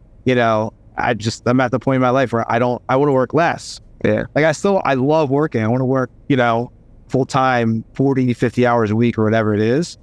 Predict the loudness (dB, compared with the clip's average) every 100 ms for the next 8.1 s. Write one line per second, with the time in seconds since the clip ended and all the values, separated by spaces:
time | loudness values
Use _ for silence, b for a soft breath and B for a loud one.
0 | -6 -2 -2 -4 -2 0 2 2 -2 -2
1 | -2 0 -2 -2 0 0 -2 -6 -12 -2
2 | -2 2 2 4 2 -4 -4 -2 0 0
3 | 0 -2 -2 -4 -4 -2 -4 -8 -2 0
4 | 0 -2 0 2 2 2 2 0 -2 -8
5 | -20 -20 -10 -6 0 0 0 -2 -2 0
6 | 0 0 -2 0 0 2 2 0 0 0
7 | 0 0 0 2 2 2 0 0 0 0
8 | -2